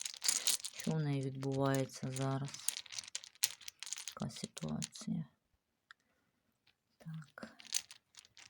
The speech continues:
Так. Ну, я б сказала, що, можливо, людина відчуває якусь несправедливість.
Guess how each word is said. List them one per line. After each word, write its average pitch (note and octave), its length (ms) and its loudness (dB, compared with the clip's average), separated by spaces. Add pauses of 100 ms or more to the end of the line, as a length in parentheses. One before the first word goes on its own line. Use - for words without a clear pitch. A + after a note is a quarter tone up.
(2750)
Так. - 440 -10 (720)
Ну, F3 440 6 (840)
я E3 160 6
б F3 40 0
сказала, E3+ 600 6
що, E3 560 4 (1200)
можливо, F3 600 10
людина F3 420 10
відчуває F3 680 8
якусь D#3 360 2
несправедливість. C#3+ 1400 4